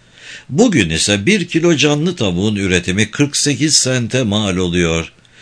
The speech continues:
Yarım yüzyıl içerisinde tavuk etinin üretim fiyatı yüzde doksan indi. Tuhaf değil mi? Sahiden bu tavuk mu, yoksa tavuk şeysi mi?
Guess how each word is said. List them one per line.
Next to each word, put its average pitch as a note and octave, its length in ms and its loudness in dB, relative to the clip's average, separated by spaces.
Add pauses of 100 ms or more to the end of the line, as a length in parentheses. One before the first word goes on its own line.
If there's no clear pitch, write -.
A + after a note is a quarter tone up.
(200)
Yarım F3+ 380 6
yüzyıl E3 380 2
içerisinde F#2 680 0
tavuk C#3+ 320 0
etinin A2+ 400 -2
üretim A#2 520 0
fiyatı F2+ 460 0
yüzde A#2 560 0
doksan B2 420 -2
indi. F2+ 460 0 (460)
Tuhaf C3 360 0
değil G3 240 2
mi? D2 300 -4 (680)
Sahiden E2+ 600 0
bu A#2 100 -4
tavuk G2+ 400 0
mu, F2+ 300 -2 (160)
yoksa A#2 360 0
tavuk B2 360 2
şeysi F#2 460 2
mi? E2 260 -2